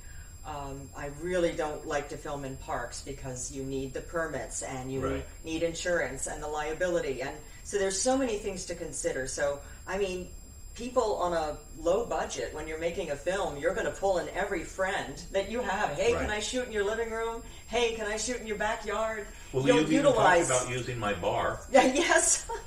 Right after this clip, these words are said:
Speaker 2: Um, because my bar has that or the ship's,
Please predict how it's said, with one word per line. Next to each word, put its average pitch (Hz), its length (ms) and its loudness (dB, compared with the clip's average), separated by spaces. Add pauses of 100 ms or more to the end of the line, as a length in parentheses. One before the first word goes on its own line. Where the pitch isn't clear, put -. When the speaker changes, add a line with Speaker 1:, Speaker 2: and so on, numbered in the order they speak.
(220)
Speaker 2:
Um, 175 500 -2
because 95 360 -6
my 92 140 -4
bar 92 420 0 (120)
has - 300 -6 (360)
that 92 320 4
or 92 120 -2
the 85 80 -4
ship's, - 340 -6